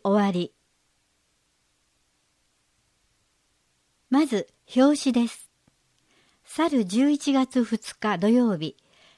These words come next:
文化祭の開式において、令和元年度市民表彰が贈られました。紙面には、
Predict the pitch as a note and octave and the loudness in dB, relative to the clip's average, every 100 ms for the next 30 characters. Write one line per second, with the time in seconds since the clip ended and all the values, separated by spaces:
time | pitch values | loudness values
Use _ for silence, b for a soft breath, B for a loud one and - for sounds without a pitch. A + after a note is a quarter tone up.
0 | _ A3+ D4 E4+ E4+ E4+ C#4+ B3 F#3 F3+ | _ -2 0 0 0 0 2 4 2 -2
1 | - C4 C#4+ - - B3+ A#3 A3+ G#3 E3 | -2 0 -2 -4 2 4 4 2 -2 -8
2 | D#3+ _ _ _ _ _ _ A#3+ D#4+ E4+ | -10 _ _ _ _ _ _ -2 0 2
3 | B3 G#3 A3+ B3+ C4 C4 A3+ F#3 F3+ _ | 2 2 2 4 6 4 2 -2 -8 _
4 | - B3+ C#4+ E4+ E4 E4+ E4 D#4 A#3 F#3 | -2 4 6 6 2 0 -2 0 -2 0
5 | D3+ D3+ D#3 G#3+ G3+ F#3 F3 - - D3+ | -2 -6 -4 -2 -2 -2 -6 -8 -12 -14
6 | - _ _ _ _ _ _ _ _ _ | -16 _ _ _ _ _ _ _ _ _
7 | _ _ _ - E4+ E4 C#4+ G#3+ F#3+ F3+ | _ _ _ -6 0 4 4 4 0 -6